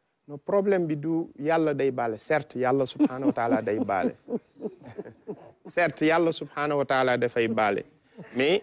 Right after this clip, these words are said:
Speaker 1: damay, damay, damay invité ñun ñëpp,
Speaker 2: Waaw.
Speaker 1: ñun ñëpp, ñu méditer benn verset bu Yàlla subhanahu wa taala di wax ci Alquran.
Speaker 2: Mooy?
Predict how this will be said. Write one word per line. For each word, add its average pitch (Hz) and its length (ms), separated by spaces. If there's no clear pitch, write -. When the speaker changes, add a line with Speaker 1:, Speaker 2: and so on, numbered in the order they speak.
Speaker 1:
damay, 170 300
damay, 165 300
damay 175 380
invité 175 460
ñun 170 280
ñëpp, 180 240
Speaker 2:
Waaw. 190 320
Speaker 1:
ñun 165 120
ñëpp, 165 260
ñu 147 180
méditer 165 460
benn 151 300
verset 156 400
bu 147 100
Yàlla 147 260
subhanahu 135 540
wa 127 80
taala 120 340
di 117 100
wax 117 200
ci - 100
Alquran. - 500
Speaker 2:
Mooy? 180 380